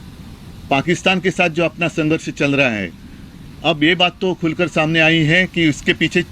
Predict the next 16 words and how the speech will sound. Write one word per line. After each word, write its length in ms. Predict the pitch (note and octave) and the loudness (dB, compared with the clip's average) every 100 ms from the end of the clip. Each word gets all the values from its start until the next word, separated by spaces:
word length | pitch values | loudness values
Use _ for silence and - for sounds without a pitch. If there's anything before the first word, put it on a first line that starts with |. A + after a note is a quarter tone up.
| - | 0
चाइना 340 | D#3 D3 F3 | 2 4 4
भी 120 | E3+ D#3+ | 4 4
है 160 | F3 | 2
जो 100 | F3+ | 2
पाकिस्तान 480 | - C3+ D#3 - E3 | 0 0 0 0 0
को 120 | F3+ | 2
मदद 260 | C3+ B2 C3+ B2 | 2 2 2 0
कर 100 | G2 | 0
रहा 120 | F2+ | -2
है। 60 | - - - - - | -4 -12 -14 -14 -2
तो 80 | E3 | 0
चाइना 420 | D3+ E3+ D3 E3+ | 2 2 4 4
हो 220 | G3 F3 G3 | 4 4 2
या 100 | F3+ | 2
पाकिस्तान 560 | D3+ C#3+ E3 - D3+ | -2 0 0 2 0
हो, 180 | A2+ | 0